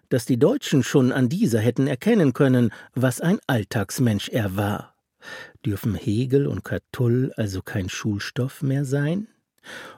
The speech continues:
Obwohl auch der Papst pöbelt, wenigstens intern im Vatikan? „Ein katholischer Vibe weht durchs Internet“, schrieb Emanuela Sutter in der Welt.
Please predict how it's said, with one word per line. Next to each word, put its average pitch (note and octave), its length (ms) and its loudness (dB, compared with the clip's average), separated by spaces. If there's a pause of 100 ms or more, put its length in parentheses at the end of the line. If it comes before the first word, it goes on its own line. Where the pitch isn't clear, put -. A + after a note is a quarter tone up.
Obwohl - 460 -2
auch G#2+ 180 -2
der F#2+ 300 -4
Papst - 580 -6
pöbelt, B2 800 -2 (280)
wenigstens A2 520 0
intern A#2+ 560 0
im G2+ 100 0
Vatikan? G#2 800 -4 (580)
„Ein C3 240 2
katholischer D#3 760 2
Vibe B2+ 420 2
weht G#2+ 380 0
durchs F#3+ 220 0
Internet“, G2+ 680 0 (240)
schrieb - 360 -2
Emanuela G2 680 0
Sutter G#2+ 500 0
in A#2 200 -2
der D3 220 0
Welt. F#2 440 -2